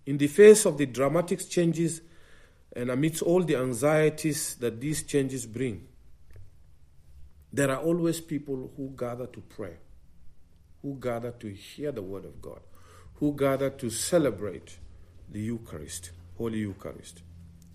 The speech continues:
and who seek to live out their baptism in the world, even when we think that the church numerically is no longer growing. And it will still be church.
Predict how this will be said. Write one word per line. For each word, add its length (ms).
and 160
who 180
seek 380
to 100
live 280
out 260
their 140
baptism 720
in 80
the 80
world, 480
even 360
when 200
we 100
think 340
that 160
the 80
church 380
numerically 640
is 180
no 120
longer 320
growing. 420
And 220
it 180
will 200
still 280
be 140
church. 460